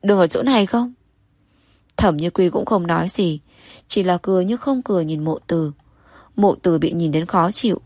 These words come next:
vừa muốn mở miệng mắng anh, môi đã bị lấp kín.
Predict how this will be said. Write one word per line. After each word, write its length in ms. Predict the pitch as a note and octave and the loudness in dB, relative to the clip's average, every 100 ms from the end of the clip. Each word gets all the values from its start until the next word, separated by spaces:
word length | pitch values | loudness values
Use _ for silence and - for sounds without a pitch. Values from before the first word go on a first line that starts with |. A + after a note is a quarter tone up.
| _ _ - - - - | _ _ -20 -20 -20 0
vừa 180 | G#3 F#3+ | 4 4
muốn 260 | G3 A3 | 2 0
mở 160 | D4 F3+ | 0 0
miệng 280 | G#2+ - F3 | 0 -2 0
mắng 180 | E3+ G#3 | -2 0
anh, 220 | G3+ G3+ - _ - - - | 0 0 -4 _ -20 -20 -6
môi 200 | F#3+ F3+ | 2 4
đã 100 | - | 4
bị 120 | A3 - | -2 0
lấp 260 | G3 G#3 | 0 0
kín. 300 | - E3 E3 | 0 0 0